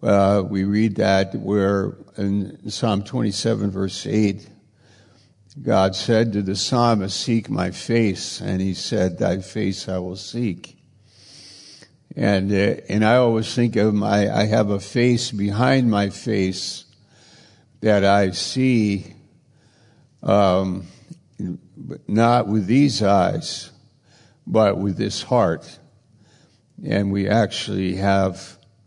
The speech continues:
a life of faith where we live beyond. So let me, let me make a little sketch here. Here's your life, and, and your capacity in life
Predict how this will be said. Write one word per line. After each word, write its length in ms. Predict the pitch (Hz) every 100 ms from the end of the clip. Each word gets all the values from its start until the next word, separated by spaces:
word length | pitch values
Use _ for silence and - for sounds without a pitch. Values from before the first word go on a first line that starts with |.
| _ _ _ _ _ _ _ _
a 140 | - 104
life 420 | 101 104 104 -
of 140 | 92 95
faith 600 | - 131 131 107 101 -
where 280 | 104 110
we 300 | 104 117 117
live 340 | 113 117 131 127
beyond. 680 | 110 110 113 127 110 90 90
So 680 | - - 107 104 101 104 -
let 160 | 104
me, 300 | 110 104 101 - -
let 160 | - 104
me 100 | 104
make 260 | 101 95
a 40 | 98
little 420 | 98 95 87 - - -
sketch 480 | - - 101 98 -
here. 360 | 95 92 92 _ _ _ - - _
Here's 360 | - 98 92 -
your 220 | 98 98
life, 580 | 95 92 95 95 - - - - _ -
and, 340 | 101 90 92 - -
and 260 | 92 92
your 460 | 92 98 98 98 - - - _ -
capacity 1120 | 98 - 123 117 120 - 113 104 98 95 - - _ _ _
in 220 | - 110 101
life 640 | 101 98 95 95 -